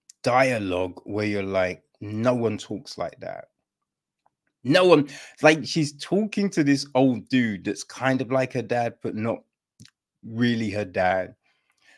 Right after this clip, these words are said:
But basically, he's just like, "Oh, did you get fucked tonight? Oh, you should, you should date him. I heard he wants to fuck you. But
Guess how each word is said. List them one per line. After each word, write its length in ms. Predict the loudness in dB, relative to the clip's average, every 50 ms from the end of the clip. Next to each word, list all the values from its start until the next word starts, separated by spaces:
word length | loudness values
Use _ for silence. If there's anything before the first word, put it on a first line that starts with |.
| _ _ _
But 320 | 4 4 4 2 -4 _ 4
basically, 400 | 6 6 6 4 2 2 2 4
he's 260 | 6 4 4 4 2
just 240 | 0 0 0 0 0
like, 220 | 0 0 0 -2 -4 _
"Oh, 260 | 6 6 6 6 4 0 -8 _ _ _ _ _
did 120 | -16 -8
you 60 | -6 -4
get 120 | -4 -6
fucked 320 | -2 -2 -2 -2 -2 -6
tonight? 480 | -12 -10 -8 -4 -4 -4 -4 -6 -8 -12 _ _ _ _ _ _ _ _ _ _ _ 2
Oh, 140 | 4 4
you 220 | 4 6 4 2 0
should, 260 | 0 -2 -6 -6 -8 -14 -10
you 140 | -8 -6 -6
should 180 | -6 -8 -6 -2
date 240 | 0 0 0 2 2
him. 260 | 2 2 0 -2 -6 _ _ _ _ _ _ _ _ -2
I 160 | 0 0 2
heard 100 | 2 2
he 80 | 2
wants 240 | 4 4 2 2 0
to 60 | -4
fuck 360 | -2 0 0 0 0 -2 -4 -4
you. 160 | -4 -4 -6 -10 _ _ _ _ _ _ _ _
But 340 | 6 8 8 8 4 0 -4